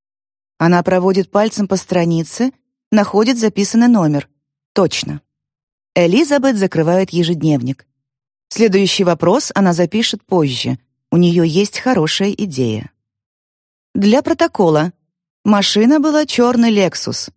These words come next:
Невестка Гвен Таблдот хорошо зарабатывает на страховании сделанных по индивидуальному заказу яхт. Что касается имени невестки, вот оно останется тайной.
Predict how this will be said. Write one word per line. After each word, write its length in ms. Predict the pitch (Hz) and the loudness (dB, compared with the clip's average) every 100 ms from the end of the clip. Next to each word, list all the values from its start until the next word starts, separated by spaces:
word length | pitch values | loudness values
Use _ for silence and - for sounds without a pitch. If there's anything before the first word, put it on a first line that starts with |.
| _ _ _ - | _ _ _ 0
Невестка 520 | 208 190 202 - 185 | 2 4 0 0 -4
Гвен 340 | 175 180 175 | 0 0 0
Таблдот 640 | - 285 320 190 151 151 _ _ _ | 0 -2 0 -2 -2 -4 _ _ _
хорошо 320 | - 277 - 311 | -2 -2 0 0
зарабатывает 800 | 277 269 233 180 - 131 127 170 | 0 2 0 -2 -2 -4 -4 -2
на 80 | |
страховании 720 | 175 - 190 214 202 180 165 170 | -4 -2 -2 0 0 0 0 -2
сделанных 640 | 165 180 165 147 151 - | -2 0 0 0 -2 -2
по 80 | 156 | -2
индивидуальному 800 | 160 160 170 175 165 151 139 139 | -2 -2 -2 0 2 0 0 0
заказу 460 | 143 139 226 226 | -2 -2 -2 0
яхт. 500 | 208 165 120 - - _ _ _ _ _ _ | -2 -2 -4 -8 -20 _ _ _ _ _ _
Что 200 | - 226 | -4 -2
касается 500 | 226 226 240 233 - | 0 0 0 0 -2
имени 420 | - 403 392 254 | -4 -4 2 2
невестки, 680 | 180 156 139 135 - - 143 _ _ _ - | 4 2 0 -4 -6 -6 -6 _ _ _ -4
вот 260 | 196 247 - | 0 0 0
оно 360 | 208 202 202 294 | 0 2 4 2
останется 600 | 214 208 - 165 185 - | 0 -6 -2 -2 -2 -4
тайной. 560 | 196 160 135 123 123 | -4 -2 -2 -4 -8